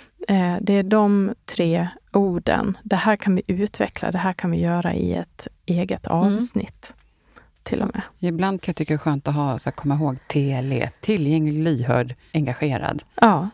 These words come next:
Speaker 2: Sådär.
Speaker 1: Det räcker långt.
Speaker 2: Man har med sig de där.
Speaker 1: Ja.
Speaker 2: Ja, men tack snälla Anneli. Det finns ju mer att säga om de här tre orden, så det kan vi ju återkomma till som, som sagt. Nu skulle jag vilja höra dina tips och råd i det här viktiga ämnet.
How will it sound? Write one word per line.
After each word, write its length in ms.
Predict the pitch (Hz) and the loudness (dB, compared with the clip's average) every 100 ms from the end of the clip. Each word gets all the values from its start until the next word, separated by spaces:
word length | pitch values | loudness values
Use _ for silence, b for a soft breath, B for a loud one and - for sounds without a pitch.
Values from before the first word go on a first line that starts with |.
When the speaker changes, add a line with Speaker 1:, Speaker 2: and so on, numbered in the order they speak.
| _ | _
Speaker 2:
Sådär. 380 | - - - - 135 | -12 -6 -4 -6 -8
Speaker 1:
Det 200 | 226 220 | 0 2
räcker 280 | 262 - 214 | 2 0 2
långt. 340 | 226 185 160 | 2 2 0
Speaker 2:
Man 100 | 185 | -2
har 120 | 160 | 0
med 160 | 160 160 | 0 -2
sig 200 | - - | -4 -6
de 180 | - 120 | -4 -2
där. 160 | 120 139 - | -4 -4 0
Speaker 1:
Ja. 300 | 170 160 226 - _ - | 2 4 2 -4 _ 0
Speaker 2:
Ja, 80 | 196 | 2
men 140 | 226 | 2
tack 260 | 214 254 - | -2 -4 -2
snälla 300 | 233 220 220 | 0 2 2
Anneli. 420 | 196 151 143 175 - | 2 4 2 0 -4
Det 180 | 170 185 | -2 -2
finns 340 | - 190 - | 0 0 0
ju 40 | 185 | 0
mer 240 | 180 175 | 2 2
att 80 | 165 | 2
säga 300 | - 151 147 | 4 4 4
om 160 | 147 | 2
de 140 | 143 139 | 2 2
här 220 | 139 131 | 2 0
tre 280 | - 139 135 | 0 0 2
orden, 360 | 139 - 135 | 0 -2 -2
så 160 | 147 156 | 0 0
det 200 | 143 151 | 2 0
kan 180 | - 147 | 0 -2
vi 60 | |
ju 80 | 123 | -2
återkomma 520 | - 135 - - 120 | -2 -4 -4 -2 -2
till 280 | 110 - - | -2 -4 -6
som, 260 | - - - | -4 -4 -4
som 200 | - 135 | -2 -2
sagt. 500 | - - - - B B B B B - | -2 -4 -8 -16 B B B B B -2
Nu 200 | 151 170 | 0 0
skulle 260 | - 285 | 0 2
jag 60 | 208 | 4
vilja 200 | 165 151 | 4 4
höra 320 | 147 147 131 - | 4 4 2 0
dina 640 | - 156 214 156 170 311 330 | -6 0 2 4 4 2 2
tips 260 | 135 - | -2 0
och 60 | - | 0
råd 280 | - 104 - | 2 0 0
i 80 | 147 | -2
det 80 | 135 | 0
här 220 | 120 - | -2 -2
viktiga 380 | - 147 - 127 | -4 -4 -2 0
ämnet. 520 | 135 120 123 - | 0 -2 -4 -8